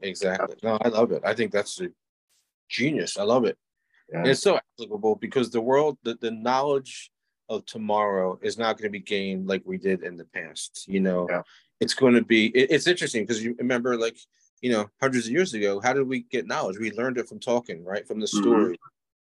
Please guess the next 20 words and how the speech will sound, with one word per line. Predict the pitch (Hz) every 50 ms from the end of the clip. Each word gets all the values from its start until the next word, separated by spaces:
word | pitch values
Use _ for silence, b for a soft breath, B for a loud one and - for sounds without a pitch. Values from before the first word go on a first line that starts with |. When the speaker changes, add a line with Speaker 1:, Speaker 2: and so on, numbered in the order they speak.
| _
Speaker 1:
from | - 123 117 113 110
narratives, | 117 120 123 120 113 104 95 - - - - - - -
right? | 113 123
We | 120
learned | 110 117 117 113 113
it | 110
from | - 110 104 101
narratives, | 101 101 98 95 90 - 95 90 87 92
right? | 95 95 98 92 - _ _ _ _ _ -
Speaker 2:
Yeah. | 85 87 82 80 123
Speaker 1:
But | 117 117 - _ _ -
they | 131 127
tried | 120 - - 143 139 147 147 143
to, | 131 120
like, | 113 107 104 101 _ _ _ _ _ _ _ _ _ _ _ _ _ _ _ _ _
change | - - - 143 151 160 175 165 143 117 104
that, | 101 92 82 85 92 _ _ -
and | 117 110 -
it, | 110 113 -
it | 107 107 95 107 117